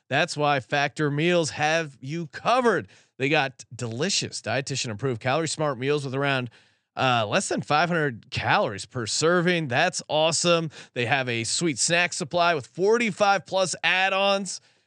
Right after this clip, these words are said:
Uh, they got breakfast items, apple cinnamon pancakes, bacon and cheddar egg bites. Man, I'm getting hungry just reading this stuff. The, the Factor meals are delicious.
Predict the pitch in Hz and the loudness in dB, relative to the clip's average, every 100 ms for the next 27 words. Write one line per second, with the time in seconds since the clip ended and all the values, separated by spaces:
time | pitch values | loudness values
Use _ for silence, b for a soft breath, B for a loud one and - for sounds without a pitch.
0 | b 143 151 190 196 233 269 240 - 156 | b 0 4 4 2 0 0 0 0 0
1 | 101 101 160 160 - 180 151 123 202 202 | 0 -2 -2 -2 -2 -2 -2 0 0 0
2 | 190 202 190 - 135 127 123 110 135 117 | 0 0 -2 -4 -6 -6 -8 -4 -2 0
3 | 165 165 139 160 170 156 - - b b | 0 -2 -2 2 2 0 -6 -10 b b
4 | b _ 147 139 95 - 143 233 247 160 | b _ 0 0 0 -4 -2 0 0 2
5 | 175 160 143 123 151 180 160 123 - 139 | 2 0 0 -2 0 0 0 -2 0 0
6 | 123 139 139 135 139 131 220 226 185 160 | 0 -2 -2 -2 -4 -2 0 0 -2 -2
7 | 170 175 156 - 143 156 156 147 135 123 | 2 2 2 -2 -2 2 2 0 -4 -4
8 | 156 220 - 196 - | 2 2 4 0 -2